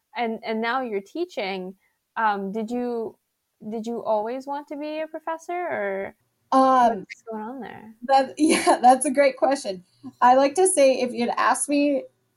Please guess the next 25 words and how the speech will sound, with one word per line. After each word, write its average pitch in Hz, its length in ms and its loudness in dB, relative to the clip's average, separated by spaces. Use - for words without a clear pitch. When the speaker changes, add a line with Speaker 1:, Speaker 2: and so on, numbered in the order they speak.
Speaker 2:
when 233 300 -4
I 226 100 4
was 226 160 0
five 190 320 2
what 190 120 2
I 190 100 4
wanted 196 200 0
to 196 80 -4
be, 180 180 -6
I 180 60 -2
would 175 140 -2
have 185 120 -4
said 180 160 -2
a 175 80 -2
teacher, - 440 -18
um, 196 260 2
Speaker 1:
Okay. - 100 -8
Speaker 2:
specifically 190 680 -4
a 190 40 0
special 180 340 -2
ed 180 140 -4
teacher. - 380 -12
When 190 180 -2
I 185 140 0
was 180 400 -4